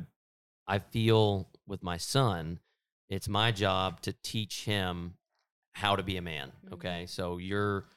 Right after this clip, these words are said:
Speaker 1: you're the protector of your household, you know, and it's your job if you have a family one day, that you need to protect that family. Like, I always joke with my wife, if a hurricane's coming to town, like, you can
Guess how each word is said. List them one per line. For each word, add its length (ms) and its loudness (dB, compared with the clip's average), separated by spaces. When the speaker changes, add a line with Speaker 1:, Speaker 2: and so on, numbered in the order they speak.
Speaker 1:
you're 160 -2
the 100 0
protector 480 -2
of 100 -4
your 100 -2
household, 760 2
you 140 -6
know, 280 -4
and 240 -8
it's 240 -8
your 200 2
job 460 -2
if 200 -2
you 140 2
have 140 0
a 40 -6
family 360 -2
one 200 -6
day, 220 -2
that 200 -4
you 180 -2
need 200 -2
to 40 -2
protect 340 -8
that 140 -8
family. 400 -6
Like, 360 -8
I 100 2
always 200 4
joke 220 4
with 100 -6
my 100 0
wife, 320 4
if 120 -6
a 40 -4
hurricane's 400 2
coming 200 -4
to 60 -8
town, 380 -4
like, 280 -8
you 160 0
can 320 -2